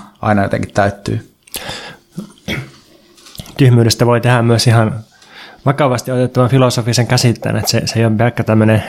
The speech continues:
Speaker 2: mittaroitava ominaisuus, vaan se, se voi olla ihan itsenäinen käsitteensä, joka kuvaa jotakin just tällaista jumittavaa kiertokulkua tai, tai kokemusta.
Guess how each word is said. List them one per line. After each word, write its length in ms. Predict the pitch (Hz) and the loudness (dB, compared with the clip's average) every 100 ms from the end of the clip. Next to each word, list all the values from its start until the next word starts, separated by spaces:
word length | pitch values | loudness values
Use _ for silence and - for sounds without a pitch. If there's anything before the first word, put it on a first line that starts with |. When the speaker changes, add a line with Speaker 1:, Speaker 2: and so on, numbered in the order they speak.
| 104 | 0
Speaker 2:
mittaroitava 880 | 117 131 - 110 110 110 113 113 110 - _ _ 147 | 2 2 0 -2 0 0 0 0 -2 -6 _ _ 0
ominaisuus, 720 | 135 165 131 107 - 123 - | 4 4 4 2 2 0 2
vaan 160 | 117 | 0
se, 180 | 104 117 - - - - - - - - - | 2 0 -2 -18 -20 -20 -20 -20 -20 -20 -8
se 140 | - | 2
voi 80 | 165 | 2
olla 100 | 160 | 4
ihan 200 | 160 160 | 4 2
itsenäinen 460 | 160 160 143 139 131 - - - | 2 2 4 2 -2 -6 -12 -4
käsitteensä, 500 | 160 143 - 120 123 | 0 0 0 -2 0
joka 140 | 117 123 | -2 0
kuvaa 340 | 147 135 113 | 2 2 2
jotakin 560 | 110 113 110 107 107 - - - - - - - - | 0 -2 -4 -2 -2 -4 -12 -20 -20 -20 -20 -20 -4
just 220 | 120 - | -4 -2
tällaista 460 | 110 110 - - 101 | -2 -2 -2 -4 0
jumittavaa 500 | 117 113 110 107 107 | 2 2 2 -2 0
kiertokulkua 680 | 127 107 113 - - - 113 | 0 -2 -4 -10 -10 -6 -2
tai, 200 | 107 110 | -2 -2
tai 180 | 107 110 | -4 -4
kokemusta. 760 | 110 - 113 120 - - | -4 -6 -6 -6 -6 -6